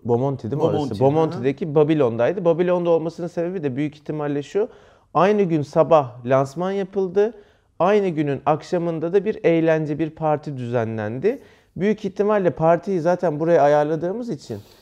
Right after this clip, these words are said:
Speaker 1: sabah lansmanı da burada yapalım dediler ve Babylon gidenler bilir,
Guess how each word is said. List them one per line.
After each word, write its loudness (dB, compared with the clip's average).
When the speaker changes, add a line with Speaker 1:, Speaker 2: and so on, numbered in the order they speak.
Speaker 1:
sabah 2
lansmanı 0
da 0
burada 2
yapalım 0
dediler 0
ve 0
Babylon 0
gidenler -2
bilir, -6